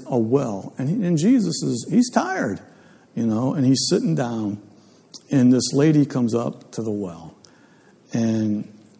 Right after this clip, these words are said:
Jesus asks her for a drink. Now, remember, I'm telling you, you wait for your opportunity, right? You just begin to engage in conversation.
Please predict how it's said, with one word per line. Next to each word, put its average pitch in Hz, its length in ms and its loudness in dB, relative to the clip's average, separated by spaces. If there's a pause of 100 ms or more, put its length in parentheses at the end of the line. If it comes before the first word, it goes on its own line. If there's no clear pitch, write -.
Jesus 127 380 4
asks - 480 -4
her 113 160 -2
for 110 280 -4
a 131 40 2
drink. 220 400 2 (500)
Now, 120 120 0
remember, 135 360 6
I'm 127 120 4
telling 151 300 2
you, 220 80 4
you 131 160 6
wait 123 280 6
for 147 120 2
your 143 180 6
opportunity, 143 760 0
right? 113 280 -2
You 180 120 2
just 208 220 0
begin 175 280 4
to 185 120 6
engage 139 420 4
in 180 120 4
conversation. 151 800 -2